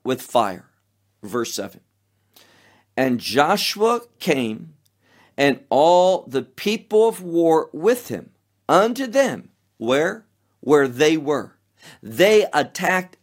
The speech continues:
them, meaning the children of Israel went and attacked them at the waters of Merom. And they did so, notice this last part, pitom, which means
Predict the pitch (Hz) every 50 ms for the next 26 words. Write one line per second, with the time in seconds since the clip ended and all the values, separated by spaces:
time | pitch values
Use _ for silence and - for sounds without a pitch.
0 | _ - 127 123 151 147 135 113 101 92 - _ - 135 156 160 156 147 139 135
1 | 127 - - - 226 226 202 202 196 190 180 196 190 180 - - 135 120 95 127
2 | 131 160 190 196 190 196 - _ _ _ _ _ - 151 151 127 117 - - -
3 | 196 202 220 220 - _ - 214 214 175 156 147 143 135 _ _ _ _ _ -
4 | 233 233 170 117 - _ _ _ _ _ _ _ _ _ _ _ _ _ _ -
5 | - 117 117 101 110 123 135 139 139 147 147 143 143 - - - 113 113 113 113
6 | 101 - _ _ - 113 123 131 139 156 170 151 120 104 98 95 - - _ _
7 | _ _ _ _ - 147 151 147 147 151 143 135 214 214 208 - - - 123 127
8 | 127 113 - - 127 151 175 175 180 - 180 160 - - - 120 131 143 165 185
9 | 185 - - - 175 151 117 - - - _ _ _ _ _ _ _ _ _ _
10 | _ _ _ _ _ _ - 180 180 180 - _ _ - 135 131 123 113 104 104
11 | 110 113 - - - 127 135 127 120 120 - -